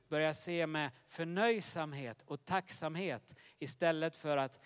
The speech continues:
hela tiden längta efter och roffa åt dig mer? Låter du Gud förse dig med vad du behöver?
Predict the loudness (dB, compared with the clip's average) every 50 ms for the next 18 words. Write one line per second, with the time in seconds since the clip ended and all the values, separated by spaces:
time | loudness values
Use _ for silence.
0 | -20 _ -6 -2 0 0 0 0 -2 -2 -4 -2 -2 -2 0 0 0 0 -2 -4
1 | -8 -6 -4 -4 -4 -6 -8 -8 -6 -2 -2 0 2 2 2 2 0 -2 -2 0
2 | 0 0 -2 -2 -4 -2 -2 -2 -2 -4 -10 -20 -20 -20 -20 -20 _ _ _ _
3 | -12 -8 -4 -4 -2 -2 -2 -2 -4 -4 -6 -10 -16 -20 _ _ _ _ _ _
4 | _ _ _ _ _ _ _ _ _ _ _ _ -4 -2 -2 -2 0 -2 -2 -2
5 | -2 -4 -2 -2 -2 0 0 0 0 -2 -2 -6 -12 _ _ _ _ _ _ -8
6 | -4 -2 0 0 2 2 2 2 2 2 2 2 2 2 0 -4 -8 -14 -20 _
7 | _ -10 -6 0 0 0 2 0 -2 -2 -2 -2 -2 -2 -4 -4 -6 -8 -12 -14